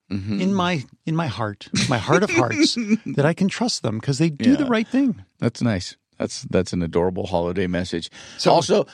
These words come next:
Speaker 1: another update. Uh, young Ryan at, uh, U C L A is
Speaker 2: Yeah.
Speaker 1: doing much better, thankfully. So we're very grateful for that. Mel
Speaker 2: Hmm.
Speaker 1: is taking extremely good care of him. All the docs in the Marrow program at U C L A are taking very good care of him.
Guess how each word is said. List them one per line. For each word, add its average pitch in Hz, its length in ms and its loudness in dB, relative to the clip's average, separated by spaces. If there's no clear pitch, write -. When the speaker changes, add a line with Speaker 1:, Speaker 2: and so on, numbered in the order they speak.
Speaker 1:
another 170 480 6
update. 123 520 2
Uh, 113 320 6
young 139 320 2
Ryan 127 640 2
at, 107 400 0
uh, 110 140 4
U 110 200 0
C 131 180 0
L 113 140 2
A 113 240 4
is 104 200 -2
Speaker 2:
Yeah. 123 160 4
Speaker 1:
doing 107 240 2
much 127 280 0
better, 120 360 4
thankfully. 110 720 0
So 113 120 -4
we're 104 120 0
very 110 240 2
grateful 113 340 0
for 120 160 -2
that. 107 300 0
Mel 101 440 2
Speaker 2:
Hmm. 90 60 -2
Speaker 1:
is 95 160 -4
taking 98 360 -4
extremely 113 540 0
good 107 220 -4
care 104 220 2
of 101 80 -8
him. 110 160 -4
All 104 240 2
the 107 120 -4
docs 104 540 0
in 113 80 2
the 107 80 0
Marrow 104 400 2
program 107 680 0
at 87 80 -2
U 101 100 -2
C 107 140 -4
L 104 100 0
A 101 80 0
are 104 100 -2
taking 95 460 -6
very 110 260 2
good 107 220 -2
care 113 220 0
of 107 80 -4
him. 117 100 -4